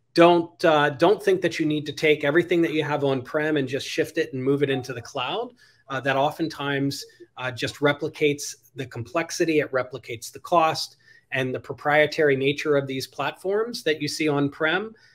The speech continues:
Uh, the Databricks platform is open. Uh, it's built on open source. It's built on open standards in terms of file formats. Anything that you do with our platform doesn't lock you in.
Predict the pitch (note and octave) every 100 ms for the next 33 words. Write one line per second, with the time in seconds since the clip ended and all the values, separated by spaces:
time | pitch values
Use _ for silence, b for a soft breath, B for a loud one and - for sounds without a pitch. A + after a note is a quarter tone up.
0 | b - C3+ C3+ A#2+ E3+ E3+ D#3+ - E3+
1 | D#3 - D#3 C3 A2 - D3 D3+ F#3 F#3
2 | F#3 F#3 B _ - B2 A#2+ A#2+ - D#3+
3 | E3 F3 E3 E3 D#3 - F3+ G3 G#3 G3+
4 | - - B2 - D3+ C#3+ D3 C#3 C3+ C3
5 | A#2 F3 E3+ F3 F3 E3 C#3 A#2 D#3 C3
6 | A#2 - E3+ C3+ - - D#3+ D#3 D#3 D#3+
7 | D#3+ - b b _ D3 F#3 G#3+ G3+ F#3+
8 | F3+ E3 D3+ E3 E3 D3 C#3+ D3+ C#3+ -
9 | E3 D#3 C#3+ C#3+ E3+ D#3 C3+ C#3 D3 B2+
10 | D3+ B3